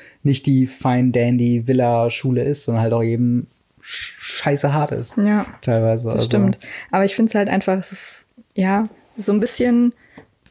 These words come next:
Speaker 2: du kannst halt nicht die Schüler für das, was sie verkehrt gemacht haben, dann Sachen, die eigentlich verboten sind, <laughs> machen lassen. Das ist halt schon
Speaker 1: Ja,
Speaker 2: echt
Speaker 1: aber es sind halt so Sachen, ähm, dadurch, dass sie verboten sind, gibt's nur eine limitierte Anzahl von Leuten, die überhaupt was machen können. Und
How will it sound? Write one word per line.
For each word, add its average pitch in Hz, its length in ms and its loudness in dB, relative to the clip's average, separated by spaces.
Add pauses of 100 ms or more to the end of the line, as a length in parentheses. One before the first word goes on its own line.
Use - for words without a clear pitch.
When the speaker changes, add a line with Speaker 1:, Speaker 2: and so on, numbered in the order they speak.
(600)
Speaker 2:
du 208 120 0
kannst 269 320 0
halt 254 180 0
nicht - 180 -2
die 208 80 0
Schüler 262 580 0
für 196 200 -6
das, 208 180 0
was 202 100 -2
sie 190 80 -6
verkehrt - 480 -6
gemacht 190 360 -4
haben, 202 420 0 (420)
dann 220 400 0 (200)
Sachen, 202 340 0
die 196 120 2
eigentlich 208 340 -2
verboten 180 360 0
sind, 156 160 -2
<laughs> - 0 -
machen 160 300 -4
lassen. 165 380 -2
Das - 200 -2
ist - 200 -4
halt 135 160 2
schon 135 220 2
Speaker 1:
Ja, 160 120 4
Speaker 2:
echt 170 80 2
Speaker 1:
aber 127 80 2
es 110 140 -2
sind 147 100 0
halt 139 120 2
so 131 100 2
Sachen, 127 540 0
ähm, 113 420 -2
dadurch, 123 340 -2
dass 160 220 0
sie 170 100 -2
verboten 113 480 -2
sind, 113 140 0
gibt's 123 200 -2
nur 123 100 2
eine 117 80 2
limitierte 117 440 0
Anzahl 127 360 0
von 120 180 0
Leuten, 117 400 2
die 117 420 -2
überhaupt 123 280 -2
was 117 120 -2
machen 135 220 -2
können. 107 240 -2
Und 107 200 -4